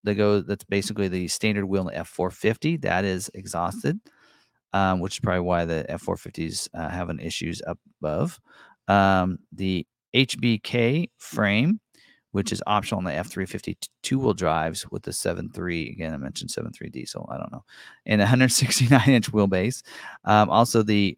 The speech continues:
two hundred five inch wheelbase that's optional on the X L, X L T, four fifty, five fifty, and six hundred chassis cabs. The Dana axle M three fifteen rear,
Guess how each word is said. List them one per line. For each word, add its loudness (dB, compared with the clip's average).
two -2
hundred 2
five 4
inch -2
wheelbase -2
that's -6
optional 2
on 0
the -2
X -4
L, 2
X -2
L -4
T, -4
four -4
fifty, -6
five -4
fifty, -10
and -8
six -8
hundred -8
chassis -6
cabs. -6
The 0
Dana 2
axle 0
M -2
three -4
fifteen -2
rear, 2